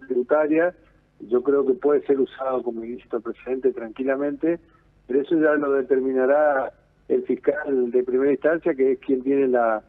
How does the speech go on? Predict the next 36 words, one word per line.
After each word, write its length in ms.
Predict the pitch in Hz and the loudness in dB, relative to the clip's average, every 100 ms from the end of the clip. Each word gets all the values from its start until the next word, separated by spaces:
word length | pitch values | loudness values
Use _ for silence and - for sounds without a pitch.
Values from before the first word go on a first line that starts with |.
| _ _ _ | _ _ _
la 120 | 131 | -4
misión 440 | 127 123 - 135 139 | -2 -2 -4 -8 -2
de, 540 | 135 123 113 104 101 104 _ _ _ _ _ | 0 2 0 0 -4 -10 _ _ _ _ _
de 80 | 123 | 0
investigar 440 | 123 120 - 127 135 | 0 -2 2 2 2
los 160 | 131 | 2
delitos, 420 | 127 170 185 120 | 2 2 0 -2
¿no? 240 | 110 139 151 - _ _ - | -2 -2 -4 -12 _ _ -6
Eh, 580 | 123 113 107 107 104 101 120 | -2 0 0 -2 -4 -6 -10
así 200 | - 139 | -8 -2
que 100 | 139 | -2
todo 320 | 123 170 170 | 2 2 2
puede 240 | 120 135 131 | 0 2 2
pasar. 420 | 117 - 123 113 - _ | -2 -6 -6 -6 -10 _
Eh, 580 | 123 110 107 104 101 98 - _ _ | -10 -8 -6 -6 -8 -12 -20 _ _
lo 120 | 123 | -4
que 100 | 120 123 | -2 0
sí, 100 | 175 | 2
bueno, 300 | 170 185 156 | 2 2 0
estaríamos 500 | - 127 139 160 151 | 0 0 2 2 4
hablando 520 | 139 135 151 160 156 | 2 4 2 2 2
de 260 | 147 151 156 | 2 0 -2
una 260 | 143 139 | -2 -2
nueva 320 | 131 147 165 170 | 0 0 0 0
investigación 840 | 151 143 156 143 - 165 180 170 143 | 0 0 0 0 2 2 2 0 -4
con 260 | 127 127 | -6 -4
los 140 | 123 120 | -4 -4
plazos, 680 | - 143 175 - 175 147 - _ _ _ _ - | -2 -2 -2 0 2 2 -2 _ _ _ _ -8
eh, 760 | 120 117 113 107 107 110 113 | -4 -2 0 0 0 0 -4
ya 100 | 117 127 | -6 -10
no 140 | 120 | -10
sabíamos 560 | 120 131 131 143 147 139 - | -4 0 2 2 2 -2 -4
cuándo 420 | - 160 180 170 | -4 -4 -2 -2
podría 420 | 139 123 127 143 139 | 0 0 2 2 4
llegar 340 | 127 127 131 | 4 4 2
a 200 | 131 110 | 2 0